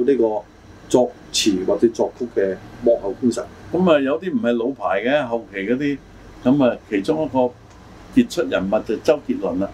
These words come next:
Speaker 1: 嗯。
Speaker 2: 嗱，周杰倫呢，佢有少少同許冠傑相似嘅，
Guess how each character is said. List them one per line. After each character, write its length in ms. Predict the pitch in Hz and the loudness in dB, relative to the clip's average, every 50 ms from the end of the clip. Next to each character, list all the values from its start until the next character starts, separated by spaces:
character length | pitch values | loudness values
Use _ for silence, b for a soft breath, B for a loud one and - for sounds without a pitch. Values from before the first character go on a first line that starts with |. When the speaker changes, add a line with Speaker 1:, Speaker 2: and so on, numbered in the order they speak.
| - - - | -12 -12 0
Speaker 1:
嗯。 160 | - 120 117 | 2 2 2
Speaker 2:
嗱， 140 | 113 113 107 | 2 0 2
周 180 | - 208 208 202 - | 2 0 0 0 0
杰 100 | - 143 | 0 0
倫 280 | 127 123 117 104 107 139 | 2 2 0 2 2 0
呢， 100 | 175 180 - - - - - - - - - - | -2 -2 -8 -14 -20 -20 -20 -20 -20 -20 -12 0
佢 360 | - 135 147 147 147 151 147 139 | 2 2 2 4 2 2 2 2
有 180 | 131 123 143 139 | 2 2 0 -2
少 160 | - - 131 143 | 2 2 2 2
少 200 | 139 - 135 143 147 | 2 0 -2 -2 -2
同 220 | - 110 95 98 104 101 90 | -2 -4 -6 -6 -6 -6 -2
許 140 | 101 113 135 | 0 0 0
冠 280 | 131 135 123 120 120 | 2 4 2 2 2
傑 100 | 113 113 104 | 0 -6 -8
相 380 | - - - 160 143 139 131 120 | -8 -2 0 0 2 2 0 -4
似 120 | - - 95 | -4 -8 -8
嘅， 200 | 98 95 95 | -8 -6 -6